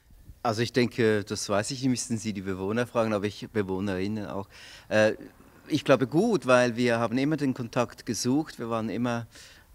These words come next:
down to earth, also wir wollten da nicht was Abgehobenes, das ist für uns ganz wichtig, wir arbeiten vor Ort mit den Menschen von hier und deshalb muss das immer auch rea-, äh, deshalb muss das immer auch realistisch sein.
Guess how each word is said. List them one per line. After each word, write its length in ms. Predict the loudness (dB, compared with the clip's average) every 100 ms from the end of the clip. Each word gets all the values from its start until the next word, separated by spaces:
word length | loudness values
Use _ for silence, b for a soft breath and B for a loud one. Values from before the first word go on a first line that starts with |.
| 0
down 220 | 2 2
to 100 | 0
earth, 420 | 0 2 2 2
also 320 | -2 0 -2
wir 160 | 0 -2
wollten 320 | -2 -2 -2
da 100 | 0
nicht 200 | -2 -4
was 120 | -6
Abgehobenes, 880 | -2 -2 -2 0 0 0 -4 -6 -10
das 320 | -10 -8 -6 -6
ist 220 | -6 -6
für 100 | -6
uns 180 | -6 -4
ganz 240 | -6 -4
wichtig, 360 | -6 -6 -10 -4
wir 140 | 0
arbeiten 520 | 0 -2 -6 -6 -10 B B B B B B -20 -20 -20 -18
vor 260 | 0 4 6
Ort 280 | 6 4 2
mit 200 | -2 -2
den 100 | -2
Menschen 400 | -2 -4 -8 -8
von 200 | -6 -6
hier 380 | -4 -2 -2 -6 B B B B
und 280 | -4 -2 -2 -8 0
deshalb 260 | 0 2 0
muss 120 | -2
das 160 | -4 0
immer 180 | 0
auch 140 | 0 -4 -2
rea-, 280 | 2 2 2
äh, 220 | 0 0 -2 -8 -12 -12 -6
deshalb 320 | -2 0 0 -2
muss 180 | -4
das 140 | -6 -8
immer 220 | -6 -4
auch 200 | -6 -6
realistisch 600 | -4 -2 -2 -4 -6 -4
sein. 420 | -2 -2 -2 -6